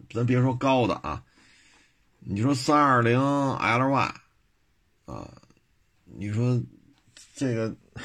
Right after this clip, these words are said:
<laughs> 它比咱这小，它比咱这还贵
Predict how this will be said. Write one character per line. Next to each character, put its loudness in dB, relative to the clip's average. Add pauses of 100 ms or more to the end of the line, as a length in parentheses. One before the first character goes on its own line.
(320)
<laughs> -18
它 2
比 4
咱 4
这 4
小， 2 (240)
它 -4
比 0
咱 2
这 0
还 0
贵 -8